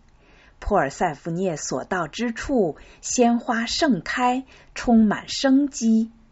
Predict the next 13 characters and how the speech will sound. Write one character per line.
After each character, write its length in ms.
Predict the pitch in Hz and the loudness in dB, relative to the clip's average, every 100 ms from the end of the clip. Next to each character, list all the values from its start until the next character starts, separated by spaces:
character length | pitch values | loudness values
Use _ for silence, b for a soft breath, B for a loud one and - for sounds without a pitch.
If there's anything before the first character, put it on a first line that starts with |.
| _ _ b b b b b | _ _ b b b b b
而 480 | - 147 156 170 175 | -4 0 2 0 0
德 220 | 175 175 | -2 2
莫 180 | 214 311 | 2 0
特 220 | - 339 | -2 2
尔 480 | 233 139 - 139 160 B B B | 2 2 -2 -4 -6 B B B
则 200 | 175 190 | -2 0
小 320 | - - - | 0 -6 -6
心 260 | - 269 | 0 2
地 100 | 330 | 2
保 320 | 196 - - - | 0 -2 -4 -8
护 320 | - 359 403 | -2 4 4
着 160 | 147 | 2
她， 300 | - - 127 | -6 -8 -12